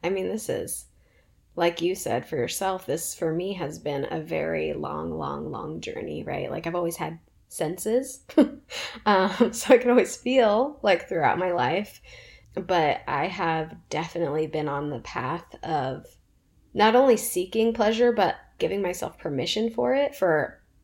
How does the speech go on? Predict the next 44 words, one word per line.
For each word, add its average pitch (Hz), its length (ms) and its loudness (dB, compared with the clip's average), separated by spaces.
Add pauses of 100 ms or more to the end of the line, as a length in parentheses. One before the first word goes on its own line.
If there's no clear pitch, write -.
years. - 640 -4
And 185 160 -2
it 175 140 2
has 175 240 -4
been, 151 400 -2
like, 147 300 -4
a - 100 -8
constant 156 600 -8
undoing 151 720 -4
and 139 200 -6
unfolding 135 680 -4
and, 147 120 -6
like, - 180 -8
peeling 156 320 -6
back - 220 -6
the - 100 -6
onion 151 320 -4
kind 185 180 -6
of 196 120 -4
a 202 40 -4
thing, 202 320 -4
because 160 480 -4 (480)
I - 120 -6
feel - 120 2
like 185 140 2
at 185 100 0
the - 120 -4
end 190 160 0
of 170 60 -4
the 175 80 0
day, 151 320 0
it's - 160 -6
really 165 320 -2
easy 165 360 -6
for - 180 -4
me 127 180 -2
to 185 100 -6
say, 135 340 -2
like, 98 380 -4 (640)
"You 214 120 2
deserve 190 360 2
to 202 100 -8
feel 185 300 0
good. 196 420 0